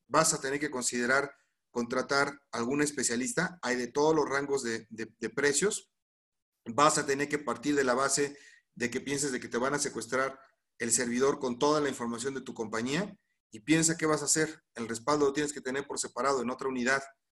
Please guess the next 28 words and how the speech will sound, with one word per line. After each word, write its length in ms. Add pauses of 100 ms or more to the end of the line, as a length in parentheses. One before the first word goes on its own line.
(320)
Ten 200
cuidado 300
cuando 280
lo 100
respaldes 480
en 100
nube. 200
Si 120
lo 100
tienes 200
sincronizado, 600
pues 120
también 220
se 80
lo 80
van 140
a 40
llevar, 320 (600)
¿no? 280
Entre 300
las 200
ruedas 260
los 100
cibercriminales. 840
No 220
es 180
tan 160
sencillo. 480